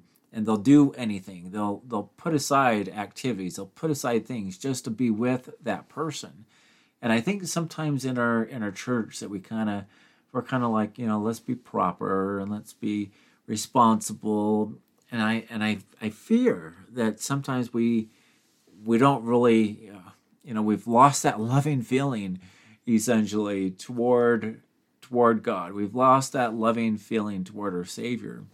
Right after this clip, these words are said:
And, um, what I mean by that is that, that passion, that intensity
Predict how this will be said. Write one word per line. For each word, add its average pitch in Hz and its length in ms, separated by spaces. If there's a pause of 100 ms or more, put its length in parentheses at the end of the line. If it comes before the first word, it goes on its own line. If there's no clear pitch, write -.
(640)
And, 98 460
um, 95 540 (180)
what 110 220
I 110 60
mean 147 220
by 117 160
that 95 260
is 92 240
that, 98 240 (220)
that 98 240
passion, 151 680
that 92 140
intensity 95 880